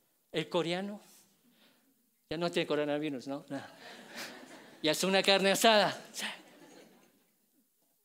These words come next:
Y Jesús sabía la ley de Moisés. Y podemos ver que el, el varón que, se,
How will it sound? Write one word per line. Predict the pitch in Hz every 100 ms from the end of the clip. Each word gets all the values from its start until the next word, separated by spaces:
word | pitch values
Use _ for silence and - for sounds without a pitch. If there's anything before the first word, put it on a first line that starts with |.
| _ _ _ _ _ _ _ _ _
Y | 226 226
Jesús | - - 202 - - 294 262
sabía | - 233 208 160 220 269 254 202 160 - -
la | 185 202
ley | 196 196 233 247
de | 254
Moisés. | 254 254 247 - 277 277 254 - - - _ _ _ _ _ _ _ _ _ _ _ _ _ _ _ _ _ _ _ _ _ _ _ _ _ _ _ _ _ _ _ _ _ _ _ _ _ _ -
Y | 147
podemos | 156 156 185 196
ver | 175 190 185 -
que | - 147
el, | 143 156
el | 143 143
varón | 139 143 180
que, | 160
se, | 147 - -